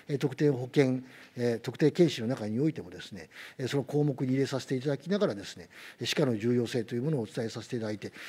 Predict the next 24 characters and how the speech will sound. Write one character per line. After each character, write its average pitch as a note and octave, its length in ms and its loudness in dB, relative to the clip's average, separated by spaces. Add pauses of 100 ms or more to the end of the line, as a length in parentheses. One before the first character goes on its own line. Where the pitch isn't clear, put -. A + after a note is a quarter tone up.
(140)
な F3+ 120 8
る A3 80 12
べ G#3+ 100 10
く、 F3 260 6 (280)
あ C#3+ 60 -2
の、 C3+ 320 4
歯 - 140 -4
科 C3 240 6
の C3+ 140 2
治 - 160 -4
療 B2 220 4
に、 A#2+ 200 0 (280)
え B2+ 40 -6
ー、 A2 260 -2
ま B2 220 2
あ、 E2+ 420 -10
つ - 100 -4
な C#3 80 6
が C3 100 4
る B2+ 80 2
よ B2 100 2
う - 40 -4
に E2+ 40 -12
と - 120 -16